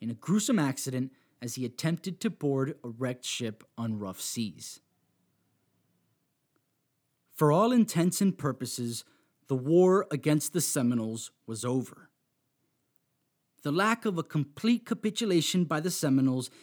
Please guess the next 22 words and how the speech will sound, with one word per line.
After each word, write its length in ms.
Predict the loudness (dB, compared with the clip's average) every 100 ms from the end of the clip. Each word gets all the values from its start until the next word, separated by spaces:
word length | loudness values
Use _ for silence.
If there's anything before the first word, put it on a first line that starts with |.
| _ -10
eventually 540 | -2 4 4 4 2 2
gave 360 | 2 2 2
rise 460 | 2 2 2 -2 -2
to 160 | -2
their 140 | 2 4
modern-day 680 | 4 4 4 2 2 2 2
moniker 640 | 2 2 -2 -4 -6 -6 -4
of 340 | -4 -4 -8 _ _ _
the 180 | -6 -2
Unconquered. 760 | -2 -4 0 2 2 -4 -16 -20 _ _ _ _ _ _ _ _ -14
But 120 | -8
the 60 | -4
Seminole 480 | 0 4 6 4
Wars, 520 | 4 4 4 2 -4 -10 _ _ _ -8
which 180 | -6 -4
had 160 | -2
by 140 | -2 0
this 260 | -2 -4
point 340 | -6 -6 -6 -6
spanned 460 | -8 -2 0 0
a 60 | 0
generation, 800 | -2 0 2 2 0 0 0